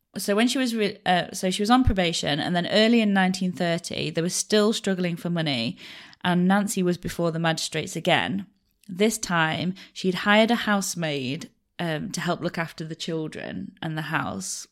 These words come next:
while she was nursing, but she'd stolen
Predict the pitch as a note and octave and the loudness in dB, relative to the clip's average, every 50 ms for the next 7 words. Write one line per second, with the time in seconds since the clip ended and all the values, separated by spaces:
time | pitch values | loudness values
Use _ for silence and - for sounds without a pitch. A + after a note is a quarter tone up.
0 | _ - F3+ F3 E3 E3 - - E3+ D#3 D3+ D#3+ E3+ E3+ E3+ E3 D#3+ D#3+ D#3+ - | _ -2 0 2 2 2 0 -2 -4 -4 -4 -4 -4 -2 -2 0 -2 -2 -4 -6
1 | - - - F2 A#2+ F#3 - - - - - - - - _ _ _ _ _ - | -8 -8 -6 -6 -6 -8 -10 -14 -20 -18 -20 -20 -20 -20 _ _ _ _ _ -20
2 | - _ _ - F#3+ E3+ C3+ - - - _ - - - - _ - F#3+ - - | -20 _ _ 2 4 4 4 2 0 -6 _ -8 -8 -8 -8 _ -4 -2 0 0
3 | F#3+ F3 E3+ - - - - - - F#3+ F#3+ F#3+ G3 F#3+ F3+ E3+ E3 D#3+ D#3 D#3+ | 0 -2 -2 -2 -4 -4 -2 2 4 4 6 6 4 2 2 2 0 -2 -2 -4
4 | D#3+ | -8